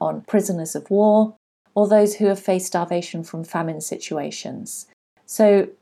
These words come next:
the findings in this case from the Minnesota starvation experiment have been backed up by other studies. And all of this has led medical experts to understand the typical signs and symptoms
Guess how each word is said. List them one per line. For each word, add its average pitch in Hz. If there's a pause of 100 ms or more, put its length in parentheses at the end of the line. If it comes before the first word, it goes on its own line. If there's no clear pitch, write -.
(160)
the 196
findings 220
in 175
this 214
case 202
from 180
the 180
Minnesota 170
starvation 165
experiment 156
have 220
been 196
backed -
up -
by 170
other 165
studies. - (1300)
And 220
all 262
of 285
this 254
has 220
led 208
medical 190
experts -
to -
understand 170 (1200)
the 196
typical 254
signs 190
and 185
symptoms 165